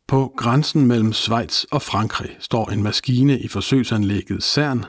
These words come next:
der kan skrue energiniveauerne næsten op til Big Bang-niveau. Og når man gør det, viser det sig, at elektromagnetismen og den svage kernekraft smelter sammen til at være en og samme kraft. På en måde minder det om dengang H C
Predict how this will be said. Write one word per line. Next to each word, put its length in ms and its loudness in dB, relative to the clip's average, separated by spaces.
der 80 0
kan 140 -2
skrue 400 0
energiniveauerne 800 0
næsten 480 0
op 200 -4
til 180 0
Big 120 -2
Bang-niveau. 540 0
Og 100 -2
når 80 4
man 140 4
gør 200 0
det, 280 -4
viser 300 0
det 120 -2
sig, 280 -2
at 300 -4
elektromagnetismen 1200 -2
og 160 -10
den 100 -6
svage 360 -2
kernekraft 640 -4
smelter 340 0
sammen 380 0
til 160 -2
at 120 -4
være 260 -6
en 260 0
og 140 -8
samme 340 0
kraft. 480 -6
På 120 0
en 100 2
måde 360 4
minder 280 2
det 180 -2
om 100 -4
dengang 600 0
H 40 -2
C 80 -4